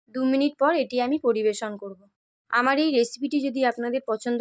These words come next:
হয়ে থাকে তাহলে একটি লাইক দিয়ে কমেন্ট করে জানাবেন। আর এরকম আরও ভিডিও পেতে চ্যানেলটি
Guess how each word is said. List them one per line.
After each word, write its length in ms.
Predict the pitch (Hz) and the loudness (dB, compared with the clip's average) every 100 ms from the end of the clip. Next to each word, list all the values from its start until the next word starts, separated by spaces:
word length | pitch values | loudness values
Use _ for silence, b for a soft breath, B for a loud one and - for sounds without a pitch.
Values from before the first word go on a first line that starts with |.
| 247 | 0
হয়ে 120 | 254 | -2
থাকে 140 | 262 311 320 | -2 -4 -2
তাহলে 260 | 233 233 240 | -2 0 0
একটি 220 | 240 - 262 | -2 -4 -2
লাইক 160 | 214 214 208 | -2 -2 -6
দিয়ে 140 | 247 339 | -6 -2
কমেন্ট 260 | 240 220 220 240 | -2 -4 -4 -2
করে 160 | 240 220 | -2 0
জানাবেন। 360 | 226 226 233 339 _ _ _ - | -4 -4 -4 -6 _ _ _ -4
আর 100 | 254 - | -4 0
এরকম 300 | 240 233 302 302 220 | 2 2 0 0 2
আরও 120 | 220 | 2
ভিডিও 300 | 247 247 269 277 | 2 -2 -4 -4
পেতে 180 | 277 311 302 | -4 -6 -4
চ্যানেলটি 360 | 240 226 233 | -4 -4 -4